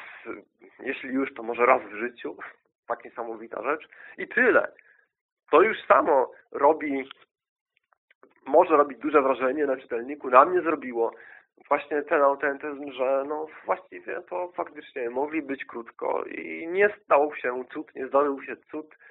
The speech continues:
nie objawiło się przed nimi właściwie prawie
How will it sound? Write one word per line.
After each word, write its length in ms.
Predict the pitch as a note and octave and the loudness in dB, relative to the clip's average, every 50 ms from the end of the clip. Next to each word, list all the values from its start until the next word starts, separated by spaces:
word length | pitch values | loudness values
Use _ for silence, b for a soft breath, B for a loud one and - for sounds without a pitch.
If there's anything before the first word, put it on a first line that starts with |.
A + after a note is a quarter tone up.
| B B B B B B B _ | B B B B B B B _
nie 240 | - C3+ C#3+ C#3+ D3 | -10 -4 0 0 0
objawiło 540 | C#3+ C#3 C#3 C#3+ B2+ A#2+ C3+ D#3+ D#3 C#3 | 0 2 2 2 2 2 2 -2 -4 -4
się 200 | C#3 - D3 A#2+ | -2 -2 -4 -4
przed 220 | A#2 - A#2+ A2 A2+ | -4 -6 -8 -8 -6
nimi 460 | B2 C3+ C#3 C#3+ C3+ B2 A#2+ A#2 A2 b b b b b b b b _ _ _ _ _ _ _ _ _ _ _ _ _ _ _ - | -8 -8 -8 -8 -8 -8 -8 -10 -12 b b b b b b b b _ _ _ _ _ _ _ _ _ _ _ _ _ _ _ -6
właściwie 380 | - D3+ - - E3 C#3+ D3 | -6 -6 -4 -10 -4 -4 -4
prawie 600 | D3 - B2+ C#3+ D3 C#3+ - C#3+ C#3 C3+ C3+ C3+ | 0 6 8 8 8 6 4 -4 -6 -6 -8 -12